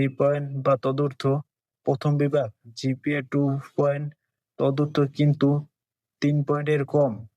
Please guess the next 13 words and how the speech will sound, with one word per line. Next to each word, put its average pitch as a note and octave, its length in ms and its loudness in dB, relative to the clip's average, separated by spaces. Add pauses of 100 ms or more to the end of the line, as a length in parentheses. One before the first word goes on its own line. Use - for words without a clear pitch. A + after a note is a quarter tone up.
(240)
দ্বিতীয় C3+ 400 0
বিঘা-, C3+ 480 0 (240)
বিভাগ, C#3 340 2 (600)
অনুমোদিত C#3+ 640 2
বিশ্ববিদ্যালয়, C#3 840 0 (720)
চার C#3 260 4
পয়েন্ট D3 360 2
স্কেল, C#3 380 -2 (1400)
অর্জিত C#3+ 400 -2
জি-, C3+ 320 -2 (240)
সিজিপি C#3+ 640 2 (1800)
বা C#3 220 2
পাঁচ C#3 240 2